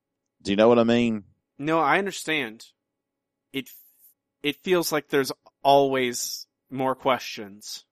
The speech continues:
Speaker 2: And
Speaker 1: Yeah.
Speaker 2: you're, I'm, I'm just, I want to know something a little bit more concrete about what's actually happening. And
Speaker 1: So it's almost, it's amazing how the guy who wrote Lost, and this, this is like,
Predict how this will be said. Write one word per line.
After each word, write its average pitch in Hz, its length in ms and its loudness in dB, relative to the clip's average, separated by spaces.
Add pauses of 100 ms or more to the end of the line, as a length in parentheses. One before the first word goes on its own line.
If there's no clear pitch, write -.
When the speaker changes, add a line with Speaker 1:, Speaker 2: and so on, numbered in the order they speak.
(140)
Speaker 2:
And 123 160 -4
Speaker 1:
Yeah. 85 180 4
Speaker 2:
you're, 76 40 4 (100)
I'm, 143 160 -2
I'm 147 240 -2
just, 143 240 -6
I 131 160 2
want 135 340 -2
to - 120 -8
know 139 200 -6
something 139 540 -2
a 131 100 0
little 135 240 -2
bit 135 160 -6
more 131 220 -2
concrete 131 580 -6
about 127 280 -4
what's 139 220 -8
actually 131 500 -4
happening. 127 440 -2 (400)
And 147 300 -2
Speaker 1:
So - 80 -2
it's 101 100 -4
almost, 123 580 4
it's 101 200 -6
amazing 104 500 -2
how 87 640 0
the 92 80 -6
guy 95 340 4
who 92 140 -4
wrote 90 320 2
Lost, 87 580 4
and 76 160 -12
this, - 280 -8
this 78 180 -4
is 78 180 -8
like, 82 200 0